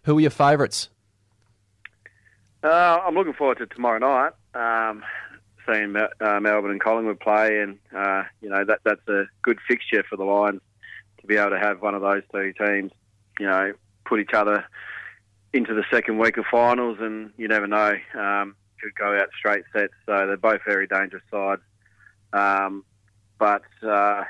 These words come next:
Speaker 2: you know, I'm gonna stay loyal with the Lions, and hopefully they can go all the way.
Speaker 1: Mm.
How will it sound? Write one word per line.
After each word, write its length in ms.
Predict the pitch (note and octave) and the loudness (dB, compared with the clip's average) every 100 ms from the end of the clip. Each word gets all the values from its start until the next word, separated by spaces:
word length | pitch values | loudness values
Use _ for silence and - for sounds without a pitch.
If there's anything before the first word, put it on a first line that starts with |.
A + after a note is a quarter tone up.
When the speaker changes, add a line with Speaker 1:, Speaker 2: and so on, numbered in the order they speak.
| - | -8
Speaker 2:
you 80 | G#2 | -4
know, 260 | G#2 G#2 A2 | -2 -2 -4
I'm 120 | G#2+ | -6
gonna 120 | G2+ - | -6 -4
stay 180 | G2+ G2+ | -2 0
loyal 260 | G2+ G#2 | 0 -2
with 100 | G2 | -2
the 60 | G2 | 0
Lions, 400 | G2+ G#2 G#2 G2+ | 2 2 2 -2
and 80 | F#2+ | -4
hopefully 320 | G#2+ - G#2 | -4 -2 -2
they 120 | G2 | -2
can 80 | G#2 | -2
go 160 | G2+ G2+ | -6 -4
all 40 | |
the 60 | G2 | 0
way. 180 | G#2 G#2+ - _ A2 | 2 0 -4 _ -6
Speaker 1:
Mm. 400 | A2+ A2+ G#2+ | -4 -2 -4